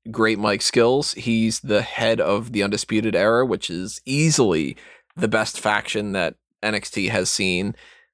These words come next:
Arguably the best faction that's been in W W E over the past few years. I mean, the Shield and the New Day are really the only ones that can give it a run for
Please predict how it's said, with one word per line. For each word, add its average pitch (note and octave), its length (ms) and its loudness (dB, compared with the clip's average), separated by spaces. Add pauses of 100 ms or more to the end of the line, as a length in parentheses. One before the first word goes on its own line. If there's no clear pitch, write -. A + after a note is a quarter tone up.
(120)
Arguably G3+ 480 4
the D#3+ 80 4
best C#3 260 0
faction B2 460 -2
that's A2+ 160 -4
been A#2+ 160 2
in A2+ 100 2
W A2+ 200 4
W A2 260 4
E C#3+ 340 2
over C3+ 160 -2
the D3 60 -4
past D#3 300 0
few D#3 100 0
years. D#3+ 460 2
I - 20 -10
mean, F#2+ 160 -6
the D#2 140 -4
Shield A2+ 480 2
and F#2+ 480 0
the G#2+ 80 -4
New G2+ 160 -2
Day G#2+ 160 2
are F2+ 80 2
really G2 340 2
the G2 140 -2
only F#2 160 -2
ones F#2 240 -4
that F#2 160 -4
can G#2+ 200 -10
give F2+ 140 -4
it E2 100 -2
a C#2+ 60 -6
run E2+ 160 -4
for D#2 260 -6